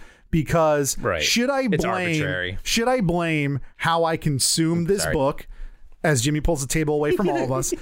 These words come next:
Speaker 1: Should I, should I blame how I consume this book on the book itself or how I consumed it? But
Speaker 2: Right.
Speaker 1: also you have the question of, well,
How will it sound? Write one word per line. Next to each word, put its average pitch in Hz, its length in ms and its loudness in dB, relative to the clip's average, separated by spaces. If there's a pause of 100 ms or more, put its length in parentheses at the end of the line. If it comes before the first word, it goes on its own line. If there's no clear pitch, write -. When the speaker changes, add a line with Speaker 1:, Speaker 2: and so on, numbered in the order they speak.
(180)
Speaker 1:
Should 226 160 0
I, 254 380 -2
should 247 160 0
I 262 60 2
blame 226 220 0
how 185 140 2
I 190 60 0
consume 170 400 0
this 151 160 -2
book 143 320 0 (100)
on 139 360 0
the 135 80 -2
book 139 220 -2
itself - 420 0
or 156 100 0
how 170 320 0
I 147 140 0
consumed 139 640 2
it? 95 160 -4 (400)
But 202 140 2
Speaker 2:
Right. - 80 -10
Speaker 1:
also 220 540 2
you 151 180 0
have 160 180 0
the 135 80 -6
question 151 480 0
of, 139 240 -2 (340)
well, 202 540 2